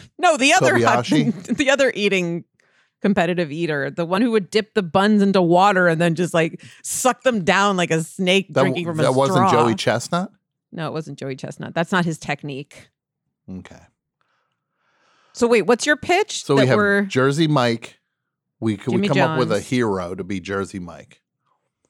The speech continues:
Speaker 2: Subway, you get
Speaker 1: Yes.
Speaker 2: Jared back, but he's neutered and chained. He's,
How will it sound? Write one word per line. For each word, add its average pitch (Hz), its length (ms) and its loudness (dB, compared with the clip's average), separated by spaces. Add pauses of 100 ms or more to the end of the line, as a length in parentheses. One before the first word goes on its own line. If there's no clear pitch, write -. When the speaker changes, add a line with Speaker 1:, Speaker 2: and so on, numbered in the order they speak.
(280)
Speaker 2:
Subway, 110 840 -4 (320)
you - 60 -20
get 98 180 -6
Speaker 1:
Yes. 156 100 -2
Speaker 2:
Jared 98 520 -2
back, 78 400 -16 (1080)
but 110 100 -2
he's 101 340 -6 (880)
neutered 107 600 -2
and 90 180 -8
chained. 85 540 -12 (160)
He's, - 520 -6